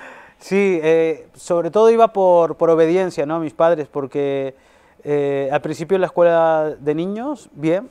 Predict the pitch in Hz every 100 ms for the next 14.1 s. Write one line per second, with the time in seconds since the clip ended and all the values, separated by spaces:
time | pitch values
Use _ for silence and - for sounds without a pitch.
0 | 143 139 139 131 143 143 175 180 160 151
1 | 143 170 180 185 _ _ _ 156 156 156
2 | 180 196 190 185 185 190 180 170 156 175
3 | 175 170 165 170 170 170 160 160 165 160
4 | - 143 160 151 160 160 156 151 143 139
5 | 139 - 151 - 175 208 - _ _ _
6 | 156 151 143 151 165 - 175 170 175 156
7 | 151 147 147 - 143 175 170 180 - _
8 | _ _ _ 170 170 160 156 156 143 160
9 | 190 190 156 156 - 160 175 180 185 165
10 | 180 185 196 196 - 151 170 165 170 156
11 | 190 220 156 - 151 147 - _ _ _
12 | 170 170 190 202 196 202 202 214 202 190
13 | 175 165 165 165 170 156 208 214 170 135
14 | -